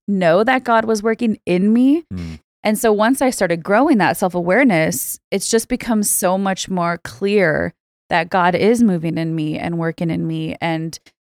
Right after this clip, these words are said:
Speaker 1: and then I'm able to actually, like, latch onto something and do outwardly things to then help continue with that growth.
Speaker 2: Yeah. Yeah.
Speaker 1: Yeah.
Speaker 2: I mean, part of the idea of hiddenness is how do we discover that, right?
Speaker 1: Yeah.
Speaker 2: So it's, it's discovering the hidden ways that God is working. And,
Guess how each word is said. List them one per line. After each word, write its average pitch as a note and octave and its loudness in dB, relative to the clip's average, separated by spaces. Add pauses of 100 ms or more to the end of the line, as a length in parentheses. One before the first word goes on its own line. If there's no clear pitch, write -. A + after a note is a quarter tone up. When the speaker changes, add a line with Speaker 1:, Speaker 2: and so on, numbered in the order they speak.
(600)
Speaker 1:
and G#3 4
then G3 2
I'm F#3 0
able G3 2
to - -2
actually, D#3+ -2
like, - -4
latch F3+ -2
onto F#3+ 0
something E3 -6
and D#3 -8 (240)
do F#3+ 0 (120)
outwardly G3+ 2
things E3+ -4 (280)
to G3+ -8
then E3 -2
help - -4 (200)
continue E3 -6
with - -8
that - -6
growth. - -6 (580)
Speaker 2:
Yeah. C#2+ -18 (220)
Yeah. G2 -4
Speaker 1:
Yeah. C#2 -10
Speaker 2:
I E2+ -10
mean, F2 -8 (440)
part A#2 0
of A2 -2
the G2+ -2
idea F#2 -2
of C#2 -10
hiddenness F2+ -10
is C#2+ -20
how E2 -8
do E2+ -6
we D#2+ -8
discover E2 -10
that, A#1 -18
right? C#2+ -8
Speaker 1:
Yeah. F3 0
Speaker 2:
So D2+ -10
it's, - -14
it's - -14
discovering F#2 -8
the D#2 -10
hidden F2+ -8
ways D#2+ -10
that C#2 -18
God C#2+ -12
is C#2 -20
working. C#2 -18
And, C2 -20